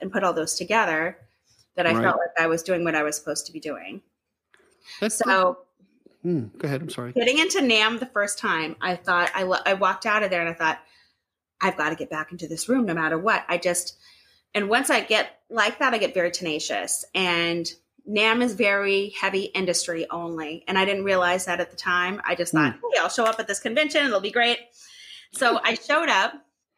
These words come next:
Speaker 1: I'm sorry, I submitted. They said, "Get out of here. No way." <laughs> You're
Speaker 2: Really?
Speaker 1: denied.
Speaker 2: Okay.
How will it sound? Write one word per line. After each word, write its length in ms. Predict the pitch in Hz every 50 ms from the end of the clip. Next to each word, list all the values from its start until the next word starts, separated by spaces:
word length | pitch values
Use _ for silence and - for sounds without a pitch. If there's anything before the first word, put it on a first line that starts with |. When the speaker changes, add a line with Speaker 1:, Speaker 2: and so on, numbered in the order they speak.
| _ _ _ _ _ _ _ _ _ _
Speaker 1:
I'm 180 | 220 240 202 220
sorry, 200 | - 202 170 - -
I 80 | 214 220
submitted. 720 | - - - 214 220 240 247 214 175 156 160 160 - - -
They 120 | 196 185
said, 340 | 185 - 190 180 175 175 - - _ _ _ _ _ _
"Get 140 | - 214 220
out 180 | 202 190 180 180
of 40 | 190
here. 140 | 180 170
No 180 | 180 175 165 170
way." 360 | 156 143 143 147 170 - - - - - - -
<laughs> 220 | - - 1077 -
You're 200 | - - - -
Speaker 2:
Really? 200 | 320 339 - -
Speaker 1:
denied. 260 | - 320 277 262 240 226 233
Speaker 2:
Okay. 200 | - 302 - -